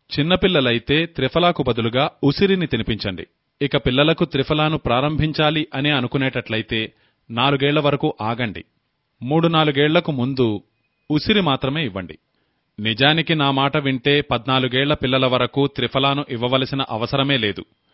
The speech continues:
వారికి ఉసిరి ఇవ్వడమే మంచిది. త్రిఫలా ఒక వయసు తరువాతనే ఎక్కువ ఉపయోగపడుతుంది. వయసు బాగా మీరిన వారిలో మోకాళ్ల నొప్పులు, నడుం నొప్పి ఉంటే ఏమి చేయాలి? నేను మీకు చెప్పాను,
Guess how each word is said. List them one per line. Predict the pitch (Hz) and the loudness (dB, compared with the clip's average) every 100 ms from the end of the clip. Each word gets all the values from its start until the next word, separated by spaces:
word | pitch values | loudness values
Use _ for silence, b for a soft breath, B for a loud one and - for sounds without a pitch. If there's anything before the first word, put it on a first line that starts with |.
| _ _ _ _ - | _ _ _ _ -8
వారికి | 120 131 135 - 123 | 0 2 2 -4 -10
ఉసిరి | 131 120 170 175 | -8 -2 0 2
ఇవ్వడమే | 151 139 135 151 | 2 0 0 -2
మంచిది. | 139 113 117 95 _ _ _ _ _ _ - | -4 -6 -8 -10 _ _ _ _ _ _ -4
త్రిఫలా | 123 131 147 156 160 151 | -4 0 0 0 0 -4
ఒక | 127 | -2
వయసు | 113 113 135 - | -2 0 0 0
తరువాతనే | 151 110 123 147 151 156 165 202 - | -2 0 2 2 2 0 -4 -4 -8
ఎక్కువ | 127 - 180 | -8 -4 0
ఉపయోగపడుతుంది. | 147 117 123 117 110 101 101 90 - _ _ _ _ _ _ _ 113 | 2 2 0 -2 -6 -8 -8 -10 -14 _ _ _ _ _ _ _ -2
వయసు | 127 180 196 226 | 2 2 2 2
బాగా | 170 170 170 175 | 4 4 2 0
మీరిన | 160 160 160 | 2 0 0
వారిలో | 151 147 147 151 170 | 2 2 4 4 4
మోకాళ్ల | 143 143 - 160 151 | 4 0 2 2 2
నొప్పులు, | 147 - 143 160 | 0 0 2 2
నడుం | 151 131 147 | 2 0 0
నొప్పి | 143 143 | -2 0
ఉంటే | 135 123 131 131 | -2 0 0 0
ఏమి | 117 123 120 | 0 -2 -2
చేయాలి? | 113 104 92 - | -2 -2 -4 -8
నేను | 120 131 135 | -4 -2 0
మీకు | 131 117 | -2 -2
చెప్పాను, | 123 - 139 143 180 | -4 -2 -2 -2 -6